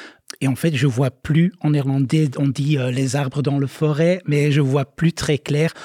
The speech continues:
en fait, qui m'envoie quoi, qui m'envoie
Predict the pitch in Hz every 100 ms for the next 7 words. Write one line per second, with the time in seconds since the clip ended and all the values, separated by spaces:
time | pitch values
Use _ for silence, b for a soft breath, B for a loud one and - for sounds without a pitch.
0 | B 147 156 - - 190 175 156 120 151
1 | - 156 143 147 - - 165 147 131 131
2 | 143